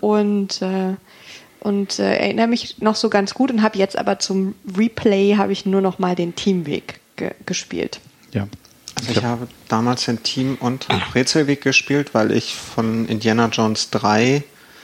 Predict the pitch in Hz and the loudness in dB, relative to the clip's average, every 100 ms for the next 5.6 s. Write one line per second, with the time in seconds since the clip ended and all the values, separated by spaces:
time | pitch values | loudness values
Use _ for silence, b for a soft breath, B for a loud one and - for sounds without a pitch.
0 | B B B B _ - 233 226 214 214 | B B B B _ -4 -2 0 0 -2
1 | - 226 220 220 208 202 208 - 226 240 | 0 2 2 0 -2 0 -2 0 0 0
2 | - 311 247 302 302 196 294 359 226 262 | 2 2 2 2 4 4 4 4 4 4
3 | 339 180 170 147 170 196 170 156 143 131 | 4 2 2 2 2 2 2 2 2 2
4 | 175 151 139 - - 147 - 139 - 139 | 2 2 0 -2 -4 -4 0 0 0 0
5 | 131 127 127 123 123 | 0 0 -2 -2 -4